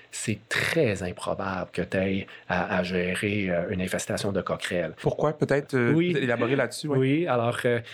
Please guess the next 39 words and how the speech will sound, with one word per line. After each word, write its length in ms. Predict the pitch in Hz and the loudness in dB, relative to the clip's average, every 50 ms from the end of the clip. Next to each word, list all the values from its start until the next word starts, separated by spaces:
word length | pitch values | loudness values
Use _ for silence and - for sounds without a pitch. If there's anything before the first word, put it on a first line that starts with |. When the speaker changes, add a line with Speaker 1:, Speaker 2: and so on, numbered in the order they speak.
| - - - | -6 0 2
Speaker 1:
euh, 240 | 117 110 110 113 120 | 2 4 4 4 4
d'abord, 640 | - 120 123 117 117 113 127 131 139 139 139 131 - | 4 4 4 2 4 4 4 4 6 4 4 2 0
il 60 | 120 | 0
y 20 | |
a 20 | 107 | -2
une 80 | 107 | 0
question 320 | - 117 110 - - 131 123 | 0 -2 -2 0 0 0 0
de 120 | 107 98 | 0 0
contrôle 880 | - - - 127 110 104 98 - - - 107 101 110 120 123 127 127 | 0 0 2 2 4 2 2 0 0 2 4 4 4 4 4 2 0
sur 300 | - - - 117 95 98 | 0 0 -2 -2 -2 -2
son, 580 | - - - - 113 104 98 98 98 101 98 104 - | -4 -6 -4 -2 0 0 0 2 0 0 0 -2 -2
son 260 | - 123 110 110 117 | -2 0 2 2 2
environnement, 480 | 113 107 104 104 101 101 101 110 123 - | 2 2 2 0 0 2 2 2 2 0
sur 160 | - 117 - | 0 -4 -4
son 160 | - 110 104 | -2 0 0
logement. 720 | 107 104 104 101 101 101 95 107 104 101 104 120 160 151 | 2 2 2 2 2 0 0 0 0 0 0 0 0 0
Les 140 | 123 107 104 | 0 0 0
locataires, 800 | 101 95 - 113 98 - - 120 117 120 120 120 113 110 - - - - - - - - - | 0 0 0 0 0 0 2 2 2 2 2 0 0 0 -2 -4 -4 -8 -12 -12 -8 -4 0
euh, 140 | 98 95 95 | 0 0 0
doivent 420 | 98 117 110 120 117 120 120 120 | 0 2 4 4 4 4 4 2
faire 200 | - 120 104 117 | 0 0 0 0
appel 380 | 107 95 - 113 113 120 120 117 | 0 -2 -2 0 0 0 0 0
à, 120 | 104 101 | 0 0
aux 120 | 104 107 101 | 0 0 -2
propriétaires 800 | - - 117 107 - - 107 98 98 - 110 107 113 113 117 117 | -2 -2 -2 -2 0 0 0 0 0 0 0 2 2 2 0 2
pour, 200 | - 110 107 107 | 0 0 0 0
par 100 | 107 90 | 0 -2
exemple, 560 | 90 90 104 95 101 107 107 - 98 87 - - - - - - - | 0 0 0 0 0 0 0 2 0 0 0 -2 -10 -10 -6 -2 0
euh, 160 | 92 92 95 - | 0 2 2 2
embaucher 440 | - 104 101 101 107 107 - - 113 | 0 0 0 0 -2 -2 0 0 0
un 80 | 104 101 | 0 0
exterminateur, 680 | 95 - - 107 - 101 98 95 - - 98 92 85 85 | -2 -4 -4 -4 -2 0 0 0 2 2 2 2 2 0
quand 140 | - 87 | -2 -4
on 20 | 85 | -4
parle 180 | - 95 92 | -2 -2 -2
de 60 | 95 90 | -2 -2
problème 320 | - - 92 92 98 95 | -2 -2 -2 0 0 0
de 80 | 92 90 | 0 2
vermine. 480 | 92 92 - 95 92 90 85 82 82 | 0 0 0 0 -2 -2 -2 -4 -6